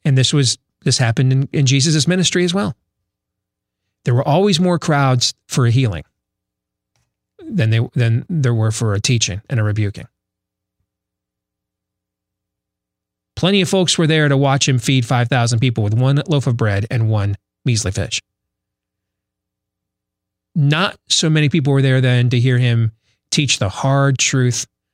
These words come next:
of discipleship while they were eating that food. They got up and left. That's the issue. Good question.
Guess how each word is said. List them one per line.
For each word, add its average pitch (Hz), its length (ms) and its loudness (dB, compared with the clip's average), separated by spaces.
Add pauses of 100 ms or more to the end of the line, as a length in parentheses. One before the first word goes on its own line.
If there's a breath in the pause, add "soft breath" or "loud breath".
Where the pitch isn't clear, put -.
(140)
of 120 120 0
discipleship 120 720 0 (600)
while 123 320 0
they 120 100 2
were 113 180 2
eating 113 360 0 (240)
that - 160 -6
food. - 260 -8 (1120)
They 123 80 -4
got 107 100 0
up 107 100 -2
and 107 100 -2
left. - 320 -6 (1080)
That's 117 220 -2
the 104 140 -2
issue. - 240 -4 (2000)
Good 156 100 0
question. 110 380 -2